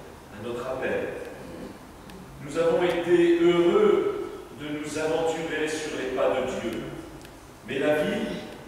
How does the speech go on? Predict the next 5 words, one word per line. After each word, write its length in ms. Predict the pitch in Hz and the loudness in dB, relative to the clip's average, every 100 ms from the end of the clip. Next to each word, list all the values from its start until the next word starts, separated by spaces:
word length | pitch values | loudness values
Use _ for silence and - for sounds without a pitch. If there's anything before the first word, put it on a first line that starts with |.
| - - | -12 -8
a 280 | - - - | -6 -2 0
apporté 800 | - - 147 165 170 170 165 | 0 0 0 2 2 2 -2
son 440 | 170 - 139 139 135 | -6 -8 -4 -2 -2
lot 520 | 127 143 147 143 - | -2 -2 -4 -4 -6
d'épreuves, 720 | 131 127 127 123 123 113 - | -6 -6 -2 0 0 0 -4